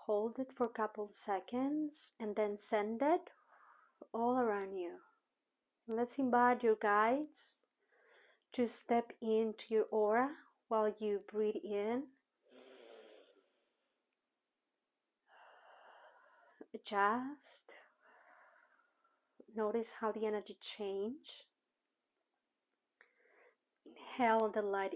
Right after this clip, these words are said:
in. Exhale. Just being aware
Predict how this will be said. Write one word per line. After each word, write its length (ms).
in. 500
Exhale. 840
Just 400
being 200
aware 540